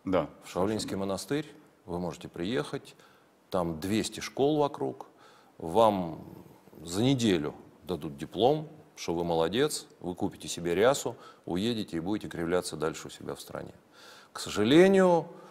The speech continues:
Speaker 2: э, то, что мы видим сейчас здесь, там есть разные люди. Есть вот, например, там молодой парень, кёкушинкаевец Максим Кожевников.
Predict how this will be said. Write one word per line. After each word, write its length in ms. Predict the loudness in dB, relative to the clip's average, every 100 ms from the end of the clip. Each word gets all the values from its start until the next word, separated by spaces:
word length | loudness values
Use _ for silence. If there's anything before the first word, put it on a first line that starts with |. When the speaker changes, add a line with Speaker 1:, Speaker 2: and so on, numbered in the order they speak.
| -20 -20 -10
Speaker 2:
э, 640 | -6 -2 0 2 2 0 -2
то, 120 | 0 0
что 200 | 0 -2
мы 120 | -2
видим 300 | -2 -2 -4
сейчас 400 | -8 -4 -4 -4
здесь, 340 | -6 -6 -4
там 140 | -6 0
есть 260 | 0 4
разные 400 | 8 8 6 -2
люди. 220 | -2 -4 -4
Есть 200 | -4 -6
вот, 100 | -8
например, 400 | -8 -4 -4 -4
там 220 | -8 -8
молодой 400 | -6 -2 -2 -4
парень, 320 | -2 -2 -2
кёкушинкаевец 760 | -6 -10 -8 -10 -4 -4 -4 -4
Максим 320 | -6 -4 -8
Кожевников. 560 | -6 -6 -6 -8 -14